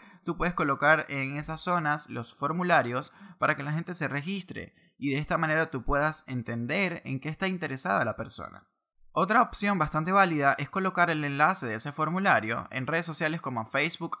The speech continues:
Twitter, LinkedIn. En Instagram no se pueden colocar enlaces en las descripciones de los posteos, por lo cual tendrías que colocar, por ejemplo, el sticker de pregunta en los stories. Bajo ningún concepto, recomiendo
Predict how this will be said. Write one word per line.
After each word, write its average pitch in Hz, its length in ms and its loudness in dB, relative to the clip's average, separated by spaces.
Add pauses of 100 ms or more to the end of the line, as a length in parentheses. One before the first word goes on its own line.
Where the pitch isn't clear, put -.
(100)
Twitter, 147 440 0 (120)
LinkedIn. 117 640 -6 (440)
En 190 120 2
Instagram 180 460 2
no 180 100 -2
se 180 120 0
pueden 175 300 0
colocar 123 380 0
enlaces 135 480 0
en 110 140 -4
las 110 140 -2
descripciones 143 480 -4
de 135 40 -2
los 120 140 -2
posteos, - 580 0 (380)
por 175 180 4
lo 196 160 0
cual 175 460 6 (240)
tendrías 147 420 0
que 170 140 -4
colocar, 165 500 2
por 123 140 -2
ejemplo, 151 520 0
el 123 140 -2
sticker 156 320 -2
de 143 140 0
pregunta 143 500 -2
en 120 80 -2
los 110 180 -4
stories. 71 600 -6 (360)
Bajo 170 280 4
ningún 170 280 -2
concepto, 180 840 -2 (340)
recomiendo 143 1040 0